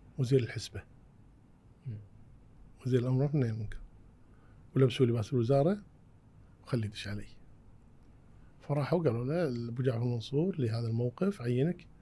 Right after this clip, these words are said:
Speaker 1: وزير للحسبة. موافق؟" قال: "موافق." "تفضل، هذا لباس الوزارة، ادخل أبو جعفر المنصور." فلما دخل على أبو جعفر المنصور قال: "أنت الذي كنت تكلمت معي؟"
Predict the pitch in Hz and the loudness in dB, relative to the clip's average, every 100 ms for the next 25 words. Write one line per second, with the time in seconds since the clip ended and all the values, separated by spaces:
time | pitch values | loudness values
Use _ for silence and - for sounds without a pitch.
0 | - - - - - 120 120 170 131 107 | -20 -20 -18 -16 -6 0 2 2 2 -2
1 | 107 - - - - - - - - - | -6 -10 -14 -18 -20 -20 -20 -20 -20 -20
2 | - - 131 127 - 170 - - - - | -20 -4 0 2 2 -2 -4 -20 -20 -16
3 | - 139 113 98 - - - - 110 113 | -4 -4 -2 -6 -12 -20 -14 -10 -6 -4
4 | 117 113 110 - 113 131 143 208 - - | -4 -4 -4 -2 -2 0 2 0 -4 -20
5 | - - - - 151 120 107 104 104 - | -20 -20 -12 -4 -2 -2 -4 -6 -10 -10
6 | 107 - - - - - - - - - | -12 -14 -16 -18 -20 -20 -20 -20 -20 -20
7 | - - - - - - 160 175 147 143 | -20 -20 -20 -20 -12 6 10 10 10 6
8 | - 160 143 123 123 110 123 - 156 - | 6 2 2 0 -2 -4 -4 -2 -2 -2
9 | - - - - - 127 151 185 170 147 | -14 -20 -20 -20 -2 6 8 8 10 10
10 | 135 127 - 139 123 - 139 131 131 117 | 10 8 4 2 2 0 2 4 4 2
11 | 135 147 | 0 0